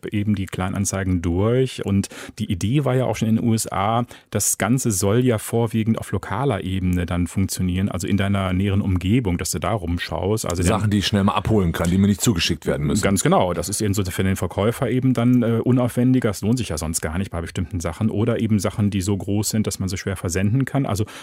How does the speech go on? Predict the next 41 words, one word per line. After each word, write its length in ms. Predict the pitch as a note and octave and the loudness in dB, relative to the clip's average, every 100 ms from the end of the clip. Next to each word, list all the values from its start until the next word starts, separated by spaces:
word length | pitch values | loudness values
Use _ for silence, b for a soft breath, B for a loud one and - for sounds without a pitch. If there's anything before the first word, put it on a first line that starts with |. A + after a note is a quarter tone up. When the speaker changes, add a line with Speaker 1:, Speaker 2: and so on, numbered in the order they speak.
| B _ _ | B _ _
Speaker 1:
das 260 | G#2 E2 D3 | -4 -2 0
ist 80 | D3+ | 0
auch 80 | |
genau 260 | B2 A2+ A#2+ | 2 2 4
das, 140 | A#2 | 2
was 140 | A#2 G#2 | 0 0
in 80 | A2 | 2
dem 120 | G2+ | 2
jetzigen 420 | A#2 - G#2+ G2+ | 2 0 0 2
Marketplace 540 | F#2+ G#2 A2 - G#2+ | 2 2 -2 -2 -2
schon 160 | - G2 | 0 -2
zu 160 | - F#2 | 0 0
sehen 440 | F2 F#2 C#3 B2 | 0 2 4 4
ist. 260 | A#2+ A#2+ A2+ | 4 2 2
Ein 80 | |
total 420 | G2 G2+ - F#2 F#2 | 0 -2 -2 -2 0
buntes 360 | G2 G#2 F#2+ | 2 2 2
Sammelsurium, 800 | G2 F#2+ F2 F#2+ A2 G#2 G2 G2 | 2 0 2 2 2 2 4 2
also 140 | F2+ | 2
von 480 | F2 - G#2 A#2 A2+ - | -4 -2 2 4 4 2
gebrauchten 680 | F#2+ F2 D#2+ F2 G2 - F2+ | -2 -2 -2 -2 -2 -2 0
Kinderschuhen 640 | A2 A2 G2+ - G2 G2+ | 2 4 2 0 2 2
für 160 | - F#2 | 0 -6
zwei 300 | - F#2+ F#2 | -4 -2 -2
Euro 580 | F2+ A2 A2+ G#2+ G#2 B B B | 0 0 2 2 2 B B B
bis 220 | - - - | -6 -4 -2
zum 200 | F2+ E2 | -2 0
Büroloft 920 | G2 E2 F2+ A2+ G#2 G2 A2+ - - | 0 2 2 4 4 4 0 -4 -10
für 140 | - | -6
zweihundertachtzigtausend 1200 | F#2 - F#2+ F2 - - - G2+ - G2 A#2+ A2 G#2 | -4 -2 -2 -2 -4 -10 -8 -8 -4 -2 0 0 0
Euro. 300 | G#2+ G#2 G2 | -2 -2 -2
Ich 100 | - | -2
hoffe 160 | G2 | -2
mal, 120 | F#2 | -2
das 100 | F2+ | -4
ist 140 | E2+ F2 | -6 -8
der 60 | |
Kaufpreis, 600 | - F#2 A2+ - G#2+ G2+ | -6 -4 -4 -4 -6 -4
nicht 160 | G2 - | -4 -4
die 60 | F#2 | -2
Monatsmiete. 600 | G2 A2+ - G#2+ G#2+ | 0 0 0 0 0